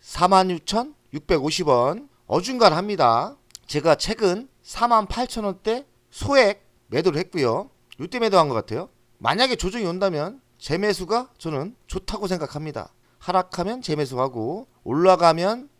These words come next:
고가 분할 매도 다 한 번에 팔면 안 되죠. 혹시 모르니까 현금을 만들고 있죠.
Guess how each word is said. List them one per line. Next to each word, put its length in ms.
고가 480
분할 280
매도 420
다 260
한 240
번에 180
팔면 260
안 140
되죠. 200
혹시 240
모르니까 680
현금을 600
만들고 420
있죠. 540